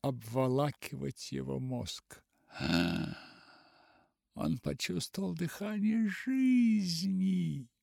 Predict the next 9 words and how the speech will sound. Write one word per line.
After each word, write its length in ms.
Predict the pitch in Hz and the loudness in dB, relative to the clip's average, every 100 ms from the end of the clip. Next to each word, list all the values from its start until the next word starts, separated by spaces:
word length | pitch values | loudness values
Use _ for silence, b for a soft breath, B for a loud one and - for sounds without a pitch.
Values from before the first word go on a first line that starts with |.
| _ _ _ _ _ _ _ _ | _ _ _ _ _ _ _ _
Впервые 1200 | - - - 247 208 220 233 269 262 254 247 247 233 | -20 -2 6 8 8 8 10 10 12 12 12 12 10
за 220 | 160 233 | 10 10
эти 560 | 240 247 254 226 - 240 | 12 12 12 8 6 4
недели 1400 | 240 247 226 185 247 240 214 196 196 202 180 - 117 - _ _ _ _ _ B B B B B B B | 8 8 6 6 8 8 8 6 4 4 4 2 -2 -6 _ _ _ _ _ B B B B B B B
его 240 | - 240 277 | 6 10 12
мечты 880 | 294 277 - - _ _ 285 285 262 | 12 10 8 6 _ _ 12 12 12
вернулись 1160 | 247 247 233 240 247 233 208 180 - - - - - | 12 12 12 12 12 12 10 6 0 -8 -10 -12 -10
к 100 | - | -6
нему. 560 | - - 85 76 73 | -4 -4 -2 -2 -4